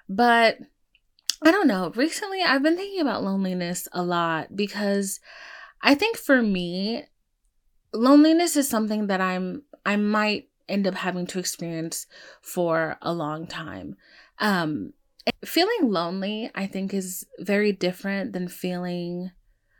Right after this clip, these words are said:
alone. And it's very different. You can, f-, I feel like you can feel content and lonely, 'cause right now I'm really feeling content. Like,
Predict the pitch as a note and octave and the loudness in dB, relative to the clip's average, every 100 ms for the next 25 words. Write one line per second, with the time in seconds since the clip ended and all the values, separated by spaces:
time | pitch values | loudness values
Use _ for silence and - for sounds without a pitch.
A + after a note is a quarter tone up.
0 | _ _ _ _ F#3 F#3 E3 D#3+ E3+ F#3+ | _ _ _ _ -2 0 -2 -4 -6 -4
1 | A#3+ C4 _ _ _ - G#3+ G3+ G3 G3 | -6 -8 _ _ _ -2 0 0 0 0
2 | G#3 G3 F3 - F3+ F3 F3 - - _ | 0 0 -4 -6 -8 -6 -6 -8 -14 _
3 | _ A3+ C4+ C#4 - - C4 C4+ G#4 E4 | _ 0 6 6 4 -2 0 0 0 0
4 | C4 - A3+ A#3 G#3+ G#3+ - _ _ - | -2 -2 -2 0 0 0 -6 _ _ -6
5 | A3+ G3 - C4 C4 E3 - - F3+ F3+ | 0 0 0 -2 0 0 -4 -6 -4 -2
6 | G3 D#3 F2+ - - - - - G#3 C#4 | -2 -2 -4 -8 -14 -20 -12 -2 0 2
7 | D4 C#4 D4 - B3 A#3+ C#4 D#4 D4 C4 | 2 4 4 2 2 4 4 2 2 0
8 | A#3+ - F#3 - B3 - G#3+ G#3 | 0 -2 -6 -4 -6 -4 -6 -8